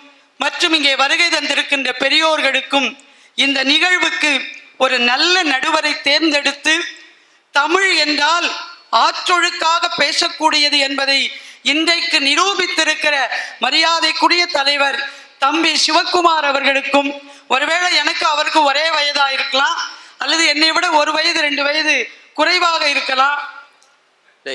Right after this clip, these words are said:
Speaker 2: என்னை விட உங்களுக்கு வயசு அதிகம்னு ஒத்துக்கிட்ட முதல் பெண்மணி, அதுக்கே நான் ஒரு பாராட்டு தெரிவிக்கிறேன்.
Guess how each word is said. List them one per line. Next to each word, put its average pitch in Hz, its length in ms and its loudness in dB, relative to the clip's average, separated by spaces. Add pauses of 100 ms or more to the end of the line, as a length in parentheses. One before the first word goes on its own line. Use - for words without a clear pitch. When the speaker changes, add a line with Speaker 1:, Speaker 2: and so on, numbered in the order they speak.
(120)
Speaker 2:
என்னை 113 180 -6
விட 131 140 -4
உங்களுக்கு 180 320 -2
வயசு 175 240 0
அதிகம்னு 185 480 -2 (100)
ஒத்துக்கிட்ட 214 480 -4
முதல் 156 420 -2
பெண்மணி, 151 460 -4
அதுக்கே 175 420 -2
நான் 190 200 0
ஒரு 143 160 -4
பாராட்டு 135 360 -2
தெரிவிக்கிறேன். 95 540 -12